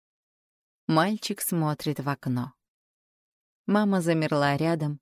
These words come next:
обхватив его руками за плечи. Она вздыхает. Слова, не успевшие родиться, замирают на губах. Она говорит: «Давай доделаем до конца.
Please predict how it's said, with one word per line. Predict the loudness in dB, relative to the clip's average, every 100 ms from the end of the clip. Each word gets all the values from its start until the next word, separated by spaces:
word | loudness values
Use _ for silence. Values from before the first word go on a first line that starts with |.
| -6
обхватив | -6 -2 0 0 0 -4
его | 0 0 0
руками | -2 -2 -2 0
за | -2 -6
плечи. | -6 -8 -8 -14 -16 _ _ _ _ _ _ _ _ _ _ _ _ 0
Она | 4 4
вздыхает. | 4 -2 -4 -2 -4 -6 _ -20 _ _ _ _
Слова, | -4 -2 0
не | -2 -2
успевшие | -2 -2 -2 0 0
родиться, | 2 -2 -4 -4 -2
замирают | 0 0 2 2 2
на | -2
губах. | -2 0 0 -4 -8 -20 _ _ _ _ _
Она | 0 2 4
говорит: | 4 2 0 -4 -12 _ _ _ _ _ _ _
«Давай | 2 4 4 2
доделаем | 2 2 2 0 0 -2
до | -4
конца. | -6 -8 -8 -10